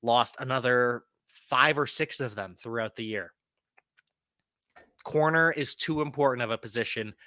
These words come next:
to just rest on. You always, always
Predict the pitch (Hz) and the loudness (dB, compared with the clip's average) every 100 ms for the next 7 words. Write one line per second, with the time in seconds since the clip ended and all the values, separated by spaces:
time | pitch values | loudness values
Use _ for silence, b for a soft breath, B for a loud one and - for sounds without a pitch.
0 | b _ - 131 107 117 113 - b b | b _ -6 -6 0 0 0 -4 b b
1 | _ 104 107 104 - 92 95 92 95 98 | _ -6 -2 -2 -4 -8 -12 -14 -16 -6
2 | - 139 147 156 147 127 _ 139 170 185 | 6 8 8 6 2 -2 _ 10 12 12
3 | 143 110 95 - | 10 4 0 -10